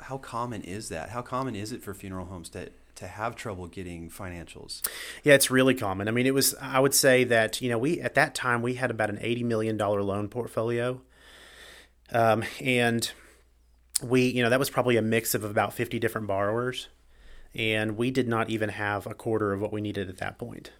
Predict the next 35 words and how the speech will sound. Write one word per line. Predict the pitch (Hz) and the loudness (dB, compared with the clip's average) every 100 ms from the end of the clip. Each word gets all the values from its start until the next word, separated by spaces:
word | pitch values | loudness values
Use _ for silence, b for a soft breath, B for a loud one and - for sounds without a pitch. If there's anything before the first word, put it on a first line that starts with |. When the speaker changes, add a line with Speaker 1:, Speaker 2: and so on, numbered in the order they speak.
| - | -12
Speaker 2:
uh, | 113 101 107 | -8 -6 -8
by | 107 107 | -6 -4
the | 101 | -4
deadline | 95 101 101 95 | -2 -2 -2 -6
date. | 98 - - - B B B - | -6 -8 -8 -14 B B B -4
It | |
was | 107 | -2
consistently | - 113 - - 131 131 117 117 | -2 0 2 4 4 2 -2 -2
the | 107 | 0
same | - 113 107 107 | 2 2 0 0
story | - 107 98 98 | -2 -2 -2 -2
every | 98 101 | -2 -2
single | 98 110 101 | -6 -6 -8
time. | - 98 95 95 92 B B B B - | -6 -6 -6 -8 -12 B B B B -12
Um, | 104 101 101 98 95 - | -8 -6 -6 -6 -8 -2
and | 131 | 0
usually | 156 208 156 120 | 2 2 4 4
the, | 113 | 4
the | 101 - 110 | 2 -2 4
larger | 117 127 123 | 6 6 4
funeral | - 120 113 | 0 0 2
homes | 117 113 | 2 0
who | 123 | -2
had, | 110 107 104 104 104 110 | -2 0 0 2 0 -2
you | 117 | -6
know, | 110 | -2
maybe | 107 110 | -2 -2
a | 110 | -4
whole | 120 107 113 104 | -6 -4 -2 -4
accounting | - 107 101 110 | -6 -6 -4 -2
staff | - 107 104 104 | -2 0 0 0
to | - | 0
rely | 107 101 98 101 | -2 0 -2 -2
on | 101 101 101 101 | -2 -4 -4 -6
and, | - 98 98 | -8 -6 -6